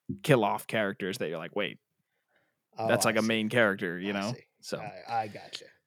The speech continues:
Speaker 1: um, yeah. Anyways, I, I think the, the Last of Us is, is a good te-, like, is one of those pillars to define it as, like, an art form. Again, though, like,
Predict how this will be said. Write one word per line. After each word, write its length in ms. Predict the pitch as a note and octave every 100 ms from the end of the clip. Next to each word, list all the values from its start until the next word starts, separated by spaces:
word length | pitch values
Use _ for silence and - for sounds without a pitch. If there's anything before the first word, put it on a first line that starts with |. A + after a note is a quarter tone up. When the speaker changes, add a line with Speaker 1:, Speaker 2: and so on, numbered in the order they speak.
| _ _
Speaker 1:
um, 560 | C3+ B2 G2+ F#2 E2+ - _ _ _ _ _ _
yeah. 260 | D#3+ B2 - - _ _ - _ _ _ _ _ -
Anyways, 500 | G3 E3+ A#2 F2+ - -
I, 500 | D#3 D#3+ D#3 D#3 D3 - _ _ _ _ _ _ _ _ _
I 120 | F3
think 300 | E3+ A#3+ A3+
the, 360 | E3+ E3 D3 C3+
the 100 | B2+
Last 300 | B2+ C3 B2+
of 80 | B2+
Us 180 | B2+ A#2+
is, 200 | A2+ - -
is 320 | A#2+ B2+ -
a 60 | C3+
good 360 | B2+ A#2+ A#2 -
te-, 280 | - A2 - _
like, 320 | C3+ A2+ - C#3+ -
is 200 | C#3+ C3
one 140 | B2
of 80 | A#2+
those 240 | A#2 A2+ -
pillars 760 | - C#3 B2+ C3 D3 - - - _ -
to 80 | C3+
define 500 | B2 A#2+ B2 A#2+ A#2+
it 140 | -
as, 180 | A#2 A#2+
like, 120 | G#2+
an 100 | G2+
art 200 | G#2 G#2+
form. 240 | B2+ C3 -
Again, 380 | F#3 B3+ E3 A#2+
though, 180 | G#2+
like, 380 | A2 A#2+ A#2+ -